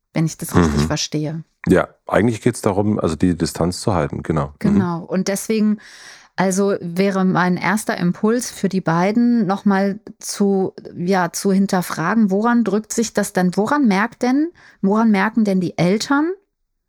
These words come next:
Speaker 1: dass da eine Distanz da ist oder dass da, also Distanz klingt jetzt so negativ, aber es geht ja eigentlich um einen Raum, um einen eigenen Raum. Ja, also
Speaker 2: Ja.
Speaker 1: ich möchte meinen eigenen Raum halten und, und auch schützen und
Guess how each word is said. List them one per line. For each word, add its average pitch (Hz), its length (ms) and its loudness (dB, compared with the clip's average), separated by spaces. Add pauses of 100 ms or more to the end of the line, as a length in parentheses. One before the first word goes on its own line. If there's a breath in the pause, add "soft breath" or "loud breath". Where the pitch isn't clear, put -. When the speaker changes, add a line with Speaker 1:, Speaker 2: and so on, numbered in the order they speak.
(320)
Speaker 1:
dass 196 160 0
da 208 140 0
eine 214 160 2
Distanz 202 580 0
da 247 200 0
ist 240 60 -4
oder 196 160 0
dass 196 200 -4
da, 185 120 0 (240 loud breath)
also 180 160 0
Distanz 202 540 0
klingt 220 240 2
jetzt 196 160 -2
so 175 140 2
negativ, 240 500 0
aber 196 140 2
es 180 100 -4
geht 196 160 0
ja 202 100 0
eigentlich 196 300 0
um 190 120 2
einen 180 80 2
Raum, 151 580 0 (160)
um 165 100 0
einen 160 180 -4
eigenen 165 380 0
Raum. 151 460 -2 (200)
Ja, 165 240 0
also 165 380 -2
Speaker 2:
Ja. 170 160 4 (380 loud breath)
Speaker 1:
ich - 100 -20
möchte 196 260 0
meinen 170 280 -2
eigenen 165 300 0
Raum 165 360 -2
halten 226 400 2
und, 170 340 -2
und - 280 -2
auch 160 280 -4
schützen 220 760 0
und 175 420 0